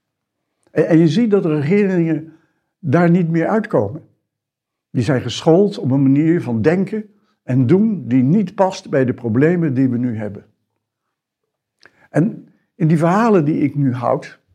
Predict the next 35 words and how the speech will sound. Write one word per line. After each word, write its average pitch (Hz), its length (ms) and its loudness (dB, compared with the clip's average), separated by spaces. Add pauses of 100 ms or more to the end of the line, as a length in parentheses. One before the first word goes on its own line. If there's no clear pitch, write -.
(500)
gaat 208 280 0
het 196 80 -2
eigenlijk 156 380 -2
steeds 196 340 -2
om 156 380 -4 (160)
al 185 320 0
die 180 100 2
nuances 160 640 0
die 160 160 -4
er 135 140 -4
toe 135 160 -4
doen 196 420 0
en 151 100 0
die 127 100 0
van 120 160 -2
betekenis 165 600 -2
zijn 156 320 -4
en 127 100 -4
die 117 100 0
je 113 60 0
mee 143 240 2
moet 147 160 0
wegen 143 400 -2
en 110 160 -4
mee 151 180 2
moet 151 160 -2
nemen. 135 480 -4 (640)
En 156 140 0
die 175 120 4
nuancering, 170 840 2
kijk 165 220 -2
maar 143 140 -4
in 131 100 0
de 123 80 0
media, 156 600 -2